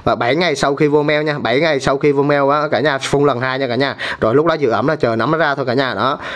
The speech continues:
xịt lên nấm trứng cá và Phương lưu ý cái bước xịt lên nấm trứng cá này nha.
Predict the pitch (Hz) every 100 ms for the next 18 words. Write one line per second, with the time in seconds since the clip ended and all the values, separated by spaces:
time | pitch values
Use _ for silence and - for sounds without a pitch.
0 | - 127 135 147 156 170 165 175 151 139
1 | 147 151 165 180 180 185 202 - 131 139
2 | 147 156 156 165 196 143